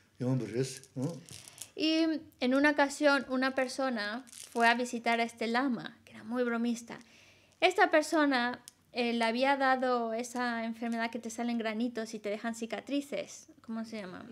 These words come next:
Speaker 2: Eh, eh, la, eso, la viruela, te da la viruela. Entonces, pues, eh, al pobre hombre tenía la cara llena de cicatrices que te deja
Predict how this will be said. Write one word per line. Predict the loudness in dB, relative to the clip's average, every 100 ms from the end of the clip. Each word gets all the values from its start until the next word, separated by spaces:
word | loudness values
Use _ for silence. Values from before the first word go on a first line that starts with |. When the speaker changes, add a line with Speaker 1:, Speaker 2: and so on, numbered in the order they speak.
| -8
Speaker 2:
Eh, | -6 -6
eh, | -10 -12 -16 -20 -20 -6
la, | 2 2 2 -8 -12
eso, | -10 -10 -10 -12 -12 -2
la | 0
viruela, | 2 4 4 4 4 -2 -6 -4
te |
da | 0 2
la | 2
viruela. | 2 2 2 2 0
Entonces, | 0 0 2 0
pues, | 0 -2 0
eh, | 0
al | 0 -2 -4
pobre | -2 0 0
hombre | 0 0
tenía | -2 -6 -4
la | -4 0
cara | 0 0 0
llena | -4 -6 -6
de | -4 -2 -4
cicatrices | -6 -4 -4 -2 -2 -2 -4
que | -8
te | -4
deja | -4 0 2